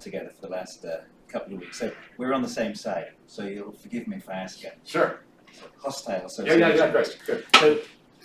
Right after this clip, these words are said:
Speaker 1: it was interesting to me that you got us to the, this utopia of the,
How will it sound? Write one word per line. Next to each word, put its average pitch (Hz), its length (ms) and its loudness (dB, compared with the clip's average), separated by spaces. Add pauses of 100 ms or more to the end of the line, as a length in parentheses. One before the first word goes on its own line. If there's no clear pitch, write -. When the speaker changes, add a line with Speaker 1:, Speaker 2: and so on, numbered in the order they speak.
(140)
Speaker 1:
it 175 100 0
was 160 140 4
interesting - 440 -2
to 151 120 -6
me 143 80 0
that 123 140 -8
you 120 120 -6
got 147 280 2
us - 240 -4
to - 60 -12
the, 113 300 -2
this 117 240 -10
utopia 117 640 -4
of 101 180 -12
the, 101 240 -6